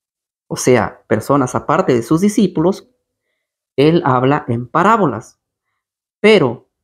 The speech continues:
que solamente cuando está con sus discípulos solos,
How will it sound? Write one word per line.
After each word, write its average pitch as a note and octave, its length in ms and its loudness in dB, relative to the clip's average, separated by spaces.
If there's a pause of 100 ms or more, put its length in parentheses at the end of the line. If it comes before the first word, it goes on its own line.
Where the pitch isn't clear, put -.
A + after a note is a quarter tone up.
(140)
que A2 180 -6
solamente F#3 960 0
cuando A2+ 300 -4
está C#3 400 -6
con A2+ 160 -6
sus G3+ 220 2
discípulos F#3 760 0
solos, F#3 560 0